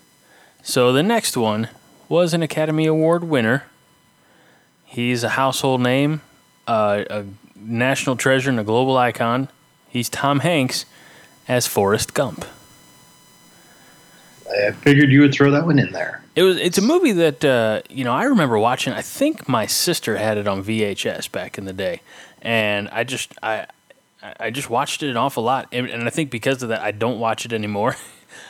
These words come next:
Speaker 1: Like, I
Speaker 2: Mm-hmm.
Speaker 1: got burnt out on, on the Gump, but,
Speaker 2: Yeah.
Speaker 1: uh, you know, there's a whole chain of restaurants that got started because of this movie.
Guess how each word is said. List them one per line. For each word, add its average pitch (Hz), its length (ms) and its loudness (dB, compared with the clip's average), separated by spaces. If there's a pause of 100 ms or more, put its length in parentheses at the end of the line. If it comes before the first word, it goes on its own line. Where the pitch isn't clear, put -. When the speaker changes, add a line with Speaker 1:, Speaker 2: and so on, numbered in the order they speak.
(100)
Speaker 1:
Like, 131 140 6
I 131 40 6
Speaker 2:
Mm-hmm. 127 80 6
Speaker 1:
got 117 180 -2
burnt 113 220 0
out 110 160 0
on, 113 160 0
on 107 180 -4
the 104 80 -6
Gump, 98 340 -6 (380)
but, 107 340 -2
Speaker 2:
Yeah. 113 140 -2
Speaker 1:
uh, 95 220 0 (600)
you 127 80 -2
know, 120 40 0
there's 180 200 0
a 147 40 -2
whole 131 180 0
chain 139 240 0
of 127 60 2
restaurants 170 540 0
that 110 260 -6
got 120 160 -2
started 110 280 -2
because 107 320 -4
of 107 80 -8
this 107 220 -6
movie. 98 340 -8